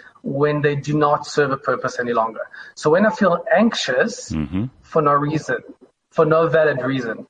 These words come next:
Speaker 1: if I feel depressed for no valid reason, if I feel any emotion, anger, frustration, guilt. Guilt is a, such an important emotion. You know, guilt, people say, "Oh, Hanan, I feel guilty." Well, good for you. How can guilt be helpful?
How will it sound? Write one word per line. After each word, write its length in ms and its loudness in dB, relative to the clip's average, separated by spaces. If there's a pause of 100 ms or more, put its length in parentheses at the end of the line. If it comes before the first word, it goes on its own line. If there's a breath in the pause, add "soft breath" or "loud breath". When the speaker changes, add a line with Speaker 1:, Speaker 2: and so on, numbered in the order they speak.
(160 loud breath)
Speaker 1:
if 140 0
I 40 0
feel 180 0
depressed 580 -2 (480)
for 140 2
no 240 4
valid 400 0
reason, 280 -2
if 140 -4
I 60 0
feel 600 -2 (540)
any 220 4
emotion, 500 2
anger, 320 2
frustration, 800 -2
guilt. 380 0
Guilt 200 2
is 140 2
a, 60 -2
such 260 -2
an 100 2
important 380 2
emotion. 480 0 (380 loud breath)
You 80 2
know, 100 2 (160)
guilt, 480 2
people 220 0
say, 120 0
"Oh, 140 2
Hanan, 240 2
I 60 0
feel 180 -4
guilty." 320 -2
Well, 400 0
good 180 0
for 160 -2
you. 380 0 (140 loud breath)
How 160 0
can 240 2
guilt 260 0
be 80 -2
helpful? 580 0